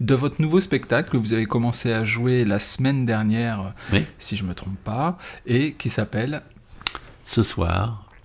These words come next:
Speaker 2: j'ouvre la boîte.
Speaker 1: Waouh. <laughs> Alors déjà, comment s'est passée ce, les, les, la première représentation ?
Speaker 2: Bah, la première, on pouvait pas, ça,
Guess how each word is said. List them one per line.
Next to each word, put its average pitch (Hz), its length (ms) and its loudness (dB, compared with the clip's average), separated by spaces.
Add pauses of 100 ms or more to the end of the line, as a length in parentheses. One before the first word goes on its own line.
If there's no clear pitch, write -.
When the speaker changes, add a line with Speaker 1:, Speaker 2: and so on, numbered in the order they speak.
Speaker 2:
j'ouvre 76 440 -4
la - 80 -14
boîte. - 200 -18 (260)
Speaker 1:
Waouh. 95 600 0 (800)
<laughs> - 180 0 (640)
Alors 127 240 6
déjà, 143 600 6
comment 170 220 6
s'est - 140 0
passée 156 320 2
ce, 110 640 0
les, 107 220 0
les, 107 220 0
la 107 160 -2
première 120 380 4
représentation ? 113 640 2
Speaker 2:
Bah, 92 500 2
la 98 160 4
première, 101 520 2
on 87 60 4
pouvait 95 200 6
pas, 110 500 4
ça, 92 100 -2